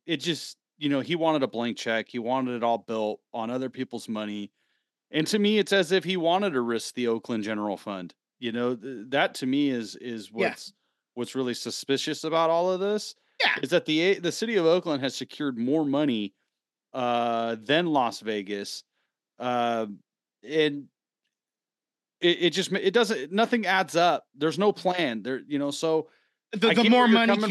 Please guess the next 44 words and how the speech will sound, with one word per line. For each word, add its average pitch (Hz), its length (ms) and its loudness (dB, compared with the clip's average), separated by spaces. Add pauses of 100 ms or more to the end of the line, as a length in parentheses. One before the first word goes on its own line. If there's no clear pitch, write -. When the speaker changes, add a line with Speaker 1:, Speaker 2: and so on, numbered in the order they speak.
Speaker 1:
from, 214 100 4
Speaker 2:
came 185 100 0
Speaker 1:
Vince, 233 380 0 (120)
but 170 180 2
Speaker 2:
Uh, - 20 4
Speaker 1:
at 165 80 -2
the 165 60 -2
Speaker 2:
what? 202 100 2
Speaker 1:
same 202 180 2
time, 202 380 2
I 170 80 2
said, 190 180 4
"I 160 100 4
get 160 200 4
where 185 100 2
you're 165 180 -2
coming 165 280 -4
from, 208 380 -2 (340)
that 135 140 0
he 147 80 4
Speaker 2:
Mm-hmm. 180 80 0
Speaker 1:
may 170 140 2
not 175 180 2
wanna 160 240 4
be 139 260 -2
here, 196 340 2 (400)
but 165 100 4
at 143 80 -2
the 160 60 -6
same 196 280 0
time, 196 280 0
he 190 140 2
may 202 160 2
not 175 200 2
have 165 200 0
the 160 100 2
ability 147 400 2
to 127 60 -2
put 156 160 -2
a 123 60 -2
deal 127 220 2
together 127 320 0
anywhere 120 380 0
else." 110 460 -4